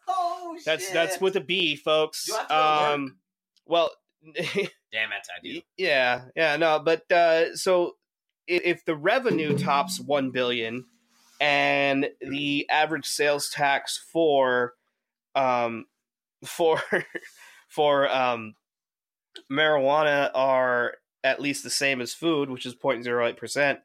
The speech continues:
Speaker 2: you're looking at, you know, hundreds of thousands of dollars in tax revenue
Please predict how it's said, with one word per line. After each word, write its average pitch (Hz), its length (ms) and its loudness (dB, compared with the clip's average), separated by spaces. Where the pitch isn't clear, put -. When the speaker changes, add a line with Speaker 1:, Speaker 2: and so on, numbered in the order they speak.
Speaker 2:
you're 131 140 0
looking 143 340 0
at, 123 320 2
you 147 120 0
know, 110 160 2
hundreds 135 460 0
of 107 100 -8
thousands 131 420 0
of 107 100 -10
dollars 131 540 2
in 120 220 -4
tax 202 360 -2
revenue 120 720 -2